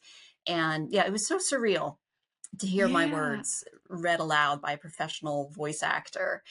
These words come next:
Speaker 1: because I read my books out loud a lot. That is part of my process, is I will read
Speaker 2: Mm.
Speaker 1: it,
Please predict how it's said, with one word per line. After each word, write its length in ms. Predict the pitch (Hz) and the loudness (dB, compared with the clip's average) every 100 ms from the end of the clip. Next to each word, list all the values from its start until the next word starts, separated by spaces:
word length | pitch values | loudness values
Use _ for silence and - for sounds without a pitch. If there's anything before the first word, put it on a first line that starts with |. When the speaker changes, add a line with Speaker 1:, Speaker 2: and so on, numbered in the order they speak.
| - - | -16 -2
Speaker 1:
because 180 | 240 233 | 0 4
I 140 | 269 349 | 4 4
read 440 | 302 277 220 208 208 | 0 0 -2 -8 -4
my 400 | 196 196 196 185 | 0 4 4 2
books 640 | 175 185 170 - - - - | 2 0 0 -4 -4 -4 0
out 240 | 175 175 160 | 2 4 2
loud 400 | 160 156 151 156 | 2 2 0 -2
a 100 | - | -4
lot. 540 | 147 147 - 151 - - 320 | -2 -2 -2 -4 -8 -6 -2
That 160 | 170 | 0
is 100 | 170 | -2
part 220 | - 180 170 | -2 -2 0
of 80 | |
my 140 | 160 156 | -2 -2
process, 640 | - 151 151 - 135 - - | 0 0 0 -6 -6 -8 -6
is 480 | 151 147 143 - - - - - | -6 -4 -4 -8 -10 -20 -14 -2
I 120 | 165 | -2
will 160 | 160 233 | 0 -2
read 340 | 240 226 208 | 0 0 0
Speaker 2:
Mm. 20 | 185 | 2
Speaker 1:
it, 320 | 170 - | 0 -4